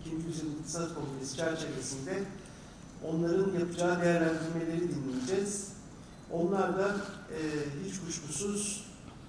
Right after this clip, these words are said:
e, hem bizim çalışmamıza ışık tutacak, ilham verecek, hem de genel olarak Türkiye'nin geleceğine dair, e, söyleyecekleri, e,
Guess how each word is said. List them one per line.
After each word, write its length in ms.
e, 280
hem 200
bizim 260
çalışmamıza 640
ışık 280
tutacak, 500
ilham 340
verecek, 460
hem 180
de 100
genel 240
olarak 520
Türkiye'nin 460
geleceğine 500
dair, 500
e, 340
söyleyecekleri, 920
e, 40